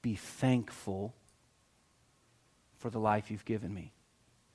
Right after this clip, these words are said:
Now, God, I readily admit that the people in this family beginning with me are imperfect. Therefore, this family's imperfect. And we all have room to grow.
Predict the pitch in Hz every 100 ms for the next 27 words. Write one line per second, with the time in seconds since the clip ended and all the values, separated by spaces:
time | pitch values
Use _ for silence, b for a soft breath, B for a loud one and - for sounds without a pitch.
0 | - - - - _ _ _ _ _ _
1 | _ _ _ _ _ _ - _ _ -
2 | 151 156 139 170 185 165 143 160 175 165
3 | 147 135 208 247 139 - 120 - 185 175
4 | 156 147 139 - 160 165 160 127 123 135
5 | 135 127 117 139 135 120 117 120 165 151
6 | 117 85 135 123 127 120 117 - - _
7 | - 196 156 117 113 117 113 - 127 -
8 | _ _ _ _ - 156 170 185 160 135
9 | 131 120 110 120 151 143 151